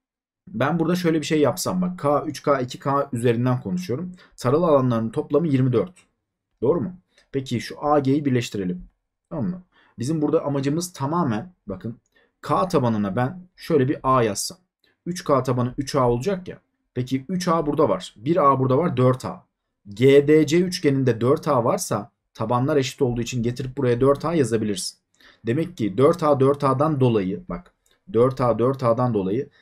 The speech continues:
sarının bir tanesi sekiz A mı? Bak, sarının bir tanesi. Yani bütün A G B, G B C, A G C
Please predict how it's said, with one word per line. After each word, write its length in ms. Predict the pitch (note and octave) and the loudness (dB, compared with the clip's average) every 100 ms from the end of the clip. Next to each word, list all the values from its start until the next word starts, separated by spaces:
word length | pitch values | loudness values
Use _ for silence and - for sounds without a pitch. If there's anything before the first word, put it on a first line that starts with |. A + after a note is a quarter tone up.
| _ | _
sarının 520 | - - C3+ D#3 E3+ | -6 0 2 4 2
bir 80 | F#3 | 0
tanesi 540 | F3+ C3 A#2 - G3+ - _ | 0 0 0 0 -2 -4 _
sekiz 380 | - - C3 G3 | -8 -6 -2 -2
A 100 | A#2 | -2
mı? 180 | F2+ - _ _ | -2 -10 _ _
Bak, 60 | _ | _
sarının 440 | - A#2 A#2 B2+ C3 | -8 -6 -2 -2 -2
bir 80 | |
tanesi. 420 | B2+ F#2 F2+ - - _ _ | -4 -4 -6 -10 -18 _ _
Yani 320 | A#2+ C#3 A2+ B2 | -4 -2 -2 -4
bütün 500 | - G3 F3+ - - A2+ | -4 0 0 -2 -10 -4
A 240 | B2+ C3+ | 0 0
G 360 | B2+ C3+ C3 C3 | 4 4 4 4
B, 300 | B2+ B2+ C3 _ _ _ G2 | 4 2 -4 _ _ _ -4
G 340 | A2+ B2+ B2+ | 2 2 2
B 240 | B2 B2+ B2 | 2 2 2
C, 340 | B2+ C3 D#3 _ _ - | 2 0 -2 _ _ -2
A 200 | C3 C3+ | 0 0
G 320 | B2+ A#2 A2+ | 2 0 2
C 280 | C3+ F3+ | 0 0